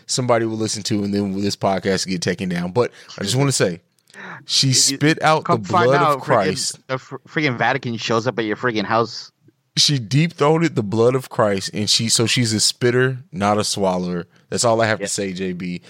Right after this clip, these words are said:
Speaker 2: Exactly.
Speaker 1: Uh, what, <laughs> what's your overall rating of this movie?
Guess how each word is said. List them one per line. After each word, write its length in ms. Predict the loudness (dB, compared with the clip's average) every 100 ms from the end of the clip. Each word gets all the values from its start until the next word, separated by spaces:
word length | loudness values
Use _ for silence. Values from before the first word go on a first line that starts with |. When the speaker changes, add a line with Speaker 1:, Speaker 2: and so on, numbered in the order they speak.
| -2
Speaker 2:
Exactly. 160 | 0
Speaker 1:
Uh, 380 | 2 2 2 -2 -4 -6 -2
what, 20 |
<laughs> 0 |
what's 220 | 0 0
your 100 | 0
overall 400 | 0 2 2 2
rating 440 | 2 2 0 -2 -4
of 140 | -6
this 160 | -8 -10
movie? 380 | -10 -10 -14